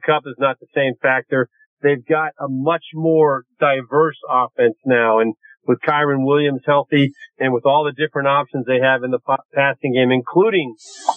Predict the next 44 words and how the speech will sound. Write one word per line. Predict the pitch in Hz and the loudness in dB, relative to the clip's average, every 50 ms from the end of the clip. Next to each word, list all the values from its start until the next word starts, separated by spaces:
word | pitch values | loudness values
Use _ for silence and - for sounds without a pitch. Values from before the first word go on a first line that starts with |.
| - - | -6 -10
you | 330 302 302 269 | -4 -2 0 2
know, | 123 117 110 - - - | 2 0 0 -2 -2 0
Kupp, | 151 127 131 139 _ _ - - | 0 2 0 -2 _ _ -8 -8
Cooper | 147 123 135 127 - | -6 -6 -6 -4 0
Kupp, | 143 135 139 139 - _ _ _ _ _ _ _ - - | 2 2 2 2 0 _ _ _ _ _ _ _ -4 0
uh, | 139 135 135 131 131 127 143 143 139 131 - - | 2 2 2 2 0 -2 -6 -10 -20 -18 -14 -10
I, | 143 139 - - 151 151 147 151 156 | -10 -8 -2 -2 -2 -2 0 -2 -2
I | 147 - - | -2 -2 -2
think | 185 180 160 - | -2 0 0 -2
that | 156 131 | -4 0
they're | 160 160 165 | 2 0 0
just | 151 143 - | 0 -2 -8
a | 147 | -6
better | 117 - 147 156 156 151 139 135 | -2 0 2 2 2 4 4 4
offense | 139 151 156 - - 139 123 113 - _ - | 4 2 0 -2 -4 -4 -4 -4 -6 _ -2
right | 135 127 123 120 | 0 0 0 0
now | 127 131 131 131 127 123 | 0 0 2 2 2 0
with | 123 127 123 123 | 0 -4 -6 -4
Matt | 127 131 135 135 - _ - | 0 0 0 0 -2 _ 0
Stafford's | 147 143 135 127 - 131 117 - | 0 2 2 0 -4 -12 -8 -2
healthy | 139 147 151 151 135 165 156 139 - _ _ _ _ _ _ _ _ | 0 2 2 2 2 2 0 0 -2 _ _ _ _ _ _ _ _
health. | - 156 165 175 170 - - 139 | 0 0 0 0 -2 -6 -4 -4
I | 139 - | -4 -2
think, | - 151 147 135 - _ _ - | 0 -2 -2 -2 -4 _ _ -4
I | 151 139 135 - | -2 -2 -2 -2
think | - 151 131 - | -4 -4 -4 -2
they, | - 147 160 151 147 131 | -2 0 0 -2 -4 -4
they're | 135 147 160 | -4 -2 0
gonna | 180 165 151 _ - | -2 -2 -4 _ -2
scare | 160 160 165 160 - - | -2 0 0 0 -2 -6
some | 143 120 - | -6 -6 -2
people. | - 127 120 185 - 131 139 147 147 143 | 0 0 0 0 -2 -2 -2 0 0 0
And | 143 | 2
then | 156 156 160 160 151 135 _ _ _ _ _ _ _ - | 0 2 2 0 0 -2 _ _ _ _ _ _ _ -4
I | 143 147 160 | -4 -2 0
also | 170 180 185 - - 196 175 139 | 0 -2 -2 -2 -4 -6 -4 -2
think | 180 180 165 156 | -2 -2 -2 -2
that | 185 160 | -4 -2
the | 175 160 | -2 -4
Detroit | 156 143 - 185 190 190 180 | -6 -6 -2 0 2 2 2
Lions, | 175 170 185 214 220 208 196 180 156 127 | 0 0 -2 -2 -2 0 -2 -2 0 0
if, | 165 156 - | -2 -2 -2
if, | - 160 160 151 _ _ _ _ - | -2 -2 -2 -2 _ _ _ _ -6
if | 151 151 | -6 -6